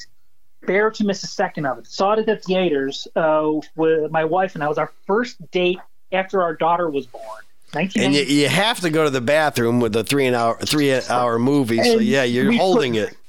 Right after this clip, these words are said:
Speaker 1: It's exactly it. We were both sitting there going, "We." I, I looked. I was like, "I can't move." She's like, "I can't move either." She goes, "We, we gotta go. We can't go."
Speaker 2: Were you, were you at some point squeezing your wiener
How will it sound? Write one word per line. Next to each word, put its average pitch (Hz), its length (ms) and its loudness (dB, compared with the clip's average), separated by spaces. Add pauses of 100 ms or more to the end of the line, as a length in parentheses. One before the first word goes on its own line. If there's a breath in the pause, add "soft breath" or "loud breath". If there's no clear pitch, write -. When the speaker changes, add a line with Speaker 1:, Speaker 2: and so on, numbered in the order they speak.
Speaker 1:
It's 180 160 -2
exactly 196 500 2
it. 151 180 -2
We 185 100 2
were 185 80 2
both 220 240 0
sitting 214 360 -2
there 170 260 0
going, 165 400 -2 (200)
"We." 170 180 -6 (140)
I, 156 120 -2
I 175 300 0
looked. 190 220 0
I 165 40 0
was 156 80 0
like, 143 160 -4
"I 123 40 -12
can't 165 220 -6
move." 170 140 -4
She's - 120 -10
like, 127 140 -2
"I - 40 -18
can't 147 120 -2
move 139 160 -2
either." 127 280 -2 (160)
She - 160 -6
goes, 127 160 -2
"We, 143 100 0
we 151 140 0
gotta 170 160 0
go. 160 200 -4
We 208 100 -2
can't 156 220 -4
go." 160 140 -2
Speaker 2:
Were 160 220 2
you, 185 280 2
were 156 220 2
you 190 220 4
at 160 80 -2
some 170 260 2
point 151 260 0
squeezing 147 600 2
your 131 160 2
wiener 120 500 0